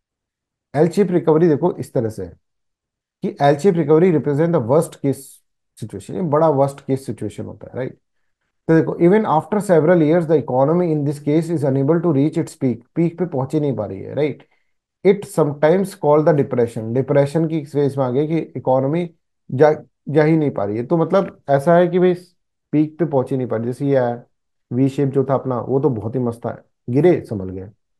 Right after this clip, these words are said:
ठीक है? ये वी शेप हुआ। यू शेप क्या हुआ? यू शेप इस तरह से हुआ, चलो संभल तो गए। एल शेप का मतलब समझ में आ रहा है? ओ भाई, कब पहुंचेगा पीक पे वापस?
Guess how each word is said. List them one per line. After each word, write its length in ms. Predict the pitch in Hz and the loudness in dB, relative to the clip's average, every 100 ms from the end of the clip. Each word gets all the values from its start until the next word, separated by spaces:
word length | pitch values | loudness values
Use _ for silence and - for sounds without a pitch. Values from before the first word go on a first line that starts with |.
| _ _ _ | _ _ _
ठीक 120 | 147 156 | -6 -4
है? 140 | 139 131 | -4 -2
ये 80 | 135 | 0
वी 140 | 110 | -2
शेप 280 | - 87 - | -6 -12 -14
हुआ। 160 | 90 _ _ - | -20 _ _ -6
यू 140 | 135 139 | -2 -2
शेप 240 | 156 147 | -2 -2
क्या 100 | 156 | 0
हुआ? 140 | 147 156 | 2 2
यू 180 | 135 131 | 2 0
शेप 220 | 143 135 | -2 -4
इस 120 | 135 | -4
तरह 140 | 135 | -4
से 120 | 123 135 | -4 -4
हुआ, 240 | 117 107 _ _ _ _ _ _ _ _ _ _ _ _ _ _ _ _ _ _ _ - | -4 -6 _ _ _ _ _ _ _ _ _ _ _ _ _ _ _ _ _ _ _ -2
चलो 160 | 131 | 0
संभल 320 | 107 92 92 | -2 -6 -10
तो 120 | 90 87 | -10 -12
गए। 140 | 80 _ _ _ _ _ _ _ - | -14 _ _ _ _ _ _ _ -4
एल 200 | 151 175 | 2 4
शेप 200 | 175 190 | 4 0
का 60 | 196 | 2
मतलब 220 | 185 185 | 0 0
समझ 200 | 180 185 | 0 0
में 100 | 185 | 0
आ 40 | |
रहा 100 | 190 | 0
है? 140 | 147 - _ _ _ _ _ _ _ _ _ _ _ _ _ _ _ _ _ - | -2 -6 _ _ _ _ _ _ _ _ _ _ _ _ _ _ _ _ _ -2
ओ 120 | 160 | 0
भाई, 240 | 143 156 | 2 2
कब 240 | 160 165 160 | 0 -2 0
पहुंचेगा 320 | 139 147 156 | 0 0 -2
पीक 300 | 156 156 151 | -2 -2 0
पे 60 | 165 | 2
वापस? 400 | 143 143 175 | 2 4 0